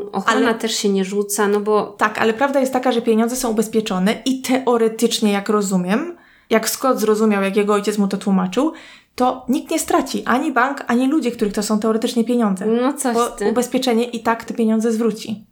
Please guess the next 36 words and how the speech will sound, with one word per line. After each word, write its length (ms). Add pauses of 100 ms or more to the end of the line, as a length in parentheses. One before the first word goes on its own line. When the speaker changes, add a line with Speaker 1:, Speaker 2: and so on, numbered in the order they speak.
Speaker 1:
Czyli 200
to 120
jest 180
taka 200
luka 540
w 60
systemie. 640
Speaker 2:
Nie 240
wiem 180
właśnie, 380
czy 140
to 140
w 60
ogóle 360
nadal 320
tak 160
wygląda, 380
no 100
ale 220 (320)
Scott 300
usłyszał 360
coś 140
takiego 320
od 140
swojego 280
ojca, 200
który 220
pracował 400
w 40
banku 360 (320)
i 420
jego 240
pierwszym 580
napadem 540
w 80
pojedynkę, 680